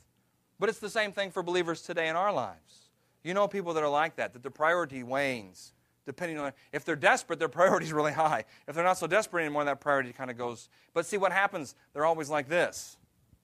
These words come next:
Their priorities are all over the place. But you have to focus on Jesus. There's no way around it.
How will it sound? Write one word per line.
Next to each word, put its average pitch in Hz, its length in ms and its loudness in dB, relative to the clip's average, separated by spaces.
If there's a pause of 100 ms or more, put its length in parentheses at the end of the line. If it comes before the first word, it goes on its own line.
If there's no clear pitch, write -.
(120)
Their 139 80 -8
priorities 151 600 -2
are 139 120 0
all 135 180 2
over 151 180 -2
the 127 80 -8
place. 104 520 -12 (500)
But 190 120 -10
you 190 140 -8
have 220 420 -6
to 196 100 -6
focus 185 600 -2 (280)
on 135 160 -6
Jesus. 120 760 -8
There's 139 200 -8
no 180 200 2
way 202 180 4
around 156 340 2
it. 107 120 -12